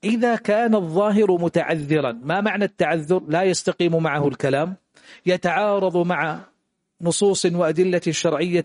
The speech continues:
أخرى لا يستقيم معها حمل المعنى على ذلك، فلا بد من تأويل. والشرط الثالث الذي هو وجود القرينة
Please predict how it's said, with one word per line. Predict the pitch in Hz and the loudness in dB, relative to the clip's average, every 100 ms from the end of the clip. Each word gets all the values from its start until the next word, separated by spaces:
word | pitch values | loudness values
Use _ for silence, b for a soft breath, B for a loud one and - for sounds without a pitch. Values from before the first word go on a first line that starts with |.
| 170 | 0
أخرى | 165 151 170 175 156 | -2 0 0 -2 0
لا | 160 | 0
يستقيم | 185 - 180 180 170 170 | 0 0 -2 -2 0 0
معها | 160 170 | -2 -2
حمل | 151 175 165 | -2 0 0
المعنى | 156 165 156 | 0 0 -2
على | 139 147 | -2 0
ذلك، | 143 135 135 170 - B B B | 0 0 0 -2 -6 B B B
فلا | - 214 | -2 0
بد | 254 247 190 | 2 0 0
من | 190 170 | 0 0
تأويل. | 165 143 135 110 - B B B | 0 2 2 -2 -10 B B B
والشرط | 175 - 277 - | -2 0 -2 0
الثالث | 247 - 254 254 220 - 180 226 _ _ - | -2 0 0 4 2 2 0 0 _ _ -2
الذي | 165 170 180 | 2 2 4
هو | 208 180 156 | 4 2 2
وجود | 151 147 185 180 | 2 4 4 4
القرينة | 185 160 160 147 147 139 151 127 | 2 0 -2 0 0 -2 -4 -6